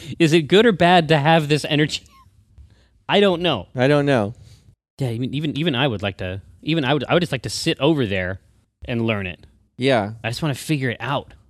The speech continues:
Speaker 1: I love that stuff. I mean, that's why I like Atlas games, which is to say J R P G type stuff.
Speaker 2: Right.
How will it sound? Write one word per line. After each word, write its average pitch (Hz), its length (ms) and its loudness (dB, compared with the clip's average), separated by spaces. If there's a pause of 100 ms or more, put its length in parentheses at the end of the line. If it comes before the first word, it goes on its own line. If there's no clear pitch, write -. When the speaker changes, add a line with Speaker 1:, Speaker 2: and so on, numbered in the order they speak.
(720)
Speaker 1:
I 180 80 4
love 151 220 4
that 101 160 -2
stuff. 98 300 -8
I 127 40 -4
mean, 120 100 -2
that's 147 220 -2
why 143 140 0
I 123 80 2
like 120 400 -2 (380)
Atlas 131 360 -2
games, 107 320 -2
which 151 120 -6
is 156 120 -8
to 135 80 -6
say 127 420 -2 (340)
J 135 200 2
R 110 80 0
P 110 180 -6
G 107 220 -6
type 92 240 -12
stuff. - 500 -14 (460)
Speaker 2:
Right. 110 320 0